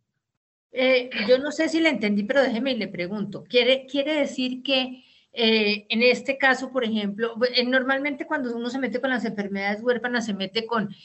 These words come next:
ingeniería genética y con el manejo de los genes que están afectados, etcétera? Pero si usted no se mantuviera con eso, tendría que entrar a, a tratar los,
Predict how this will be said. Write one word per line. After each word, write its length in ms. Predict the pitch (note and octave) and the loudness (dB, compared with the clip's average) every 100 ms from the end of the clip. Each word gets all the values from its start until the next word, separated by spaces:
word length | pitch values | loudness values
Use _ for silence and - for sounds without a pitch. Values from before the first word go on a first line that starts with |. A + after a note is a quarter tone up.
| - | -8
ingeniería 600 | A#3 A#3 B3 A#3+ A3+ G3+ | -4 -2 0 0 0 0
genética 540 | A3 A3+ A3+ A3+ A3 | 0 0 -2 -2 0
y 80 | A#3 | 0
con 160 | A3+ G3+ | 0 0
el 60 | |
manejo 340 | G3+ G3 G3 A3 | 2 0 0 0
de 120 | A#3 | 0
los 160 | G#3 G#3 | 0 -2
genes 300 | G#3+ A3 A3 | -2 -2 -4
que 60 | |
están 180 | - F#3 | -6 -6
afectados, 560 | F#3+ A3 A3 F3+ F#3 F#3+ | -4 -6 -2 -2 -2 -6
etcétera? 460 | F#3 F3 _ - _ - - _ | -10 -12 _ -20 _ -20 -20 _
Pero 380 | - C4+ C#4 C#4 | 6 8 8 6
si 220 | - - | -6 -2
usted 200 | C4+ D#4 | 0 2
no 140 | D#4 E4+ | 2 0
se 120 | E4+ | 2
mantuviera 500 | E4+ C#4 A#3 B3 B3+ | 0 0 0 2 2
con 160 | C#4+ A#3 | 2 0
eso, 240 | G3+ A3+ | -2 -4
tendría 400 | A3+ A#3 A3+ - | -4 0 2 2
que 80 | C#4 | 0
entrar 260 | C4+ C4 | 0 2
a, 180 | B3+ B3+ - | 2 -2 -2
a 180 | A3 G#3+ | -2 -2
tratar 380 | G3+ G3+ G3+ | -2 0 0
los, 320 | A3 B3 - | 0 -2 -4